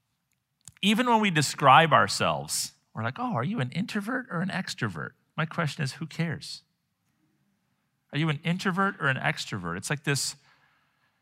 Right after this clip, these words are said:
this fixation on who I am. What am I like? Do I need to recharge by myself or in people's presence? Who cares? The Bible never talks about stuff like this. These are categories that are completely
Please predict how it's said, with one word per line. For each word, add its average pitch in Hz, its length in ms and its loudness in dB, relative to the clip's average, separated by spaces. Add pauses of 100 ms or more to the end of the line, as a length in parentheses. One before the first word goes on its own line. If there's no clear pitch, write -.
(220)
this 151 180 2
fixation 220 800 2
on 113 120 0
who 180 220 -2
I 202 140 2
am. 196 580 0 (340)
What 175 180 0
am 226 100 -2
I 214 120 4
like? 202 500 -2 (1200)
Do 143 80 -4
I 190 60 4
need 208 160 4
to 196 60 0
recharge 202 560 0
by 196 120 4
myself 190 640 2
or 117 40 0
in 110 100 0
people's 165 320 -4
presence? 160 460 -4
Who 254 120 -10
cares? 240 160 -8
The 262 60 -10
Bible 294 220 -2
never 277 160 -6
talks - 360 -4
about 156 180 -6
stuff - 300 -6
like 95 180 -8
this. 78 280 -8 (640)
These 240 200 2
are 262 60 2
categories 170 880 6
that 165 120 4
are 151 60 6
completely 165 880 -2